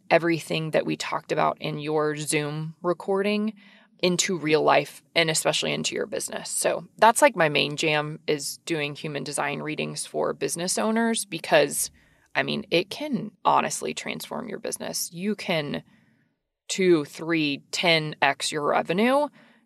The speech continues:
just by following a few small things in your chart. It's nuts. So I do human design readings on Tuesdays, and then all my other private client Zooms and podcast recordings are gonna be on Thursdays.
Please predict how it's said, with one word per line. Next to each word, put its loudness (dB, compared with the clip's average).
just 6
by 6
following 2
a -6
few -8
small -2
things -6
in -6
your -8
chart. -10
It's -4
nuts. -8
So 2
I 8
do 4
human -4
design 2
readings -2
on 2
Tuesdays, -2
and 0
then 4
all 6
my 2
other 2
private 2
client -2
Zooms -2
and -2
podcast -2
recordings -4
are -4
gonna -6
be -8
on -10
Thursdays. -12